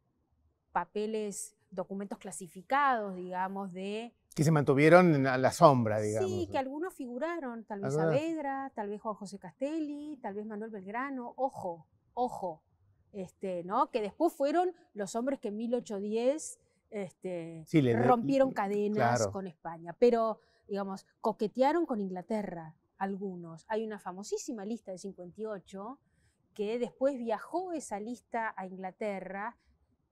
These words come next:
Speaker 1: y que después nunca más se supo esa lista, que estamos todos con
Speaker 2: Sí.
Speaker 1: uñas y dientes queriendo saber quiénes son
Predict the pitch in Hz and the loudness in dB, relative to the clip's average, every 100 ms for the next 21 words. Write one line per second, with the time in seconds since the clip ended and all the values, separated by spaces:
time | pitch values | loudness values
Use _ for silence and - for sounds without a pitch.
0 | _ - - 226 214 - 262 - - _ | _ -12 -6 -6 -6 -6 -6 -8 -18 _
1 | _ _ _ _ _ 208 233 233 202 202 | _ _ _ _ _ -12 -10 -10 -10 -12
2 | 180 - 170 160 156 147 156 151 _ 151 | -14 -16 -16 -16 -18 -20 -20 -20 _ -20
3 | 151 _ _ _ _ - 156 185 196 - | -20 _ _ _ _ -20 -14 -12 -12 -10
4 | 214 214 226 254 - _ _ _ _ _ | -8 -6 -10 -12 -16 _ _ _ _ _
5 | _ _ - 180 175 214 220 - 196 190 | _ _ -12 -4 -2 -2 -6 -8 -8 -6
6 | 190 208 185 175 180 180 180 196 - 226 | -6 -8 -10 -10 -10 -10 -8 -10 -8 -8
7 | 226 208 - 190 190 208 | -6 -8 -10 -10 -8 -12